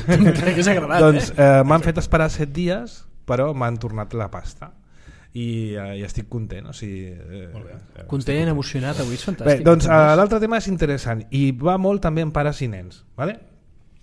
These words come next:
Speaker 2: Us explico la història. Hi ha una companyia que es diu V baixa Tech, eh, Vitech, que és la més gran companyia xinesa del món de les joguines.
Speaker 1: Mhm.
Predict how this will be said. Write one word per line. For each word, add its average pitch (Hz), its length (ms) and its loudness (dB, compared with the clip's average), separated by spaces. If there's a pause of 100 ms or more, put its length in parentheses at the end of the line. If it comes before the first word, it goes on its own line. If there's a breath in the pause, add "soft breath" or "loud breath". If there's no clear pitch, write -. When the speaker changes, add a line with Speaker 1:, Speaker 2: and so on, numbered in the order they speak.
(160)
Speaker 2:
Us 123 140 -4
explico 156 320 0
la 135 80 2
història. 92 480 -10
Hi 139 60 -2
ha - 20 0
una 170 160 0
companyia 156 320 -4
que 151 80 2
es - 80 -2
diu 120 160 -4 (260)
V 117 140 2
baixa 117 340 -6
Tech, - 280 -8 (280)
eh, 147 140 -8
Vitech, 120 460 -8 (420 soft breath)
que - 80 -4
és 139 120 -6
la 139 160 0
més 151 360 0
gran 151 320 -4
companyia 131 400 -4
xinesa 123 560 -6 (160)
del 104 300 -6
món 117 180 -4
de 117 80 -4
les 95 140 -6
joguines. 92 500 -10 (100)
Speaker 1:
Mhm. 131 440 -6